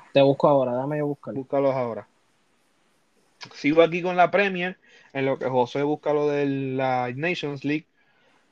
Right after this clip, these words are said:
Speaker 2: El s-, sábado pasado, el United le ganó dos uno al West Ham, el Tottenham ganó tres cero al Chelsea.
Speaker 1: Italia,
Speaker 2: El Man-
Speaker 1: España, Bélgica y Francia. Contra.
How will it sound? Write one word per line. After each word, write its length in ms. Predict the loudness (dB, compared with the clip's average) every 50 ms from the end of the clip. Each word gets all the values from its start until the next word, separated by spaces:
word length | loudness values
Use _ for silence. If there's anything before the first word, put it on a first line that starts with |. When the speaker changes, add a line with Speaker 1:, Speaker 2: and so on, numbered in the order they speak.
| _ _
Speaker 2:
El 720 | -2 0 2 2 2 2 2 2 2 2 2 2 0 -2
s-, 280 | -4 -6 -14 -20 -20 -20 -20 -16 _
sábado 360 | 2 4 6 6 6 6 4
pasado, 560 | 2 0 4 6 8 8 8 8 4 2 -2 _ _ _ _ _ _ _
el 120 | 0 2 2 2 2 2
United 240 | 0 0 2 2 4
le 140 | 4 4
ganó 180 | 4 2 2 4
dos 140 | 4 4 4
uno 160 | 4 0 -2
al 80 | -2 0
West 340 | 2 2 2 2 2 0 -2
Ham, 260 | -2 -2 -2 -4 -6 -4 -4
el 160 | -4 -2 0
Tottenham 440 | -2 -2 -2 -2 -4 -4 -4 -4 -2
ganó 240 | -2 -2 -2 -4
tres 180 | -4 -4 -6 -4 -4
cero 160 | -4 -4 -4
al 80 | -4 -4
Chelsea. 720 | -2 -2 -2 -2 -4 -6 -10 -10 -8 -8 -8 -8 -10 -12 _ _ _ _ _ _ _ _ _
Speaker 1:
Italia, 380 | -10 -4 -2 0 0 0 0
Speaker 2:
El 80 | -2 0
Man- 300 | 2 2 2 2 2 -2
Speaker 1:
España, 360 | -4 -4 -2 -2 -2 -4 -6 -6
Bélgica 440 | -6 -6 -6 -6 -6 -8 -6 -6 -6
y 60 | -8
Francia. 480 | -8 -12 -16 -16 -16 -16 -16 -16 -16 -18 _ _ _ _ -20 -20 -20 -20 _ _ _ _ _ _ _ _ _ _ _ _ _ _ _ _ _ _ _ _ _ _ _ _ _ _ _ _ _ _ _ _ _ _ _ _ _ _ _ _ _ _
Contra. 380 | -14 -14 -12 -10 -12 -12 -12